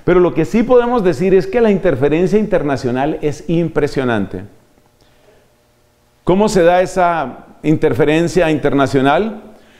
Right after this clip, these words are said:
Pues, eh, a través de lo que es Unión Europea. Entonces la Unión Europea quiere imponer sus estándares.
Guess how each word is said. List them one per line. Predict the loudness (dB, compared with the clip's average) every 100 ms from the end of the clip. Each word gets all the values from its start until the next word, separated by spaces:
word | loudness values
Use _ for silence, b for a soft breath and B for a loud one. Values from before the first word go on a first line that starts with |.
| b b _
Pues, | 0 2 2 0 -4 -10 -14 -2
eh, | 2 4 4
a | 2 2
través | 2 2 2 0
de | 2 2 2
lo | 0
que | -2
es | 0
Unión | 2 2 2
Europea. | 2 2 2 2 2 0 -4 -12 -20 -20 b b -2
Entonces | 0 2 2
la | 4
Unión | 4 2 2
Europea | 2 2 0 -2
quiere | 2 2 2 -2
imponer | 0 2 2 0 0 0
sus | -2 -2
estándares. | 0 0 2 2 2 -2